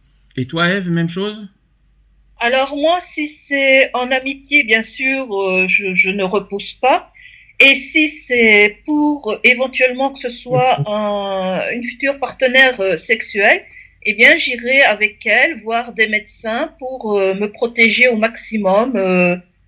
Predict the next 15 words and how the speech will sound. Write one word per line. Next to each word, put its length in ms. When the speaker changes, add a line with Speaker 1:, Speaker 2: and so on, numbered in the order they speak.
Speaker 2:
voilà, 200
prendre 280
le 60
maximum 580
de 80
protection, 720
mais 80
c'est 160
pas 80
pour 160
autant 320
que 100
je 140
la 140
repousserai. 680